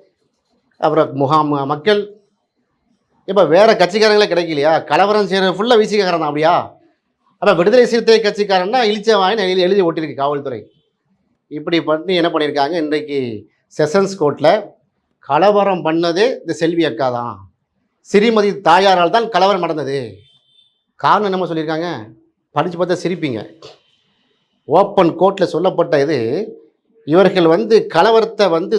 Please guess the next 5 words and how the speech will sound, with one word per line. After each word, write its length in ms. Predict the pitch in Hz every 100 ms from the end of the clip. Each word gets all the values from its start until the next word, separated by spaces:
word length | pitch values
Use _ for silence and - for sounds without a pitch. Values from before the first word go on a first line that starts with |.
| 160
தூண்டுற 400 | 220 262 247 202 175
மாதிரி 220 | 226 - -
அழுகிட்டாங்களாம். 580 | 180 277 202 156 104 - _ - _ _ _ _ _ _ _ _ _ -
அழுது 500 | 120 165 269 240 226
புலம்பி, 520 | - 156 214 208 190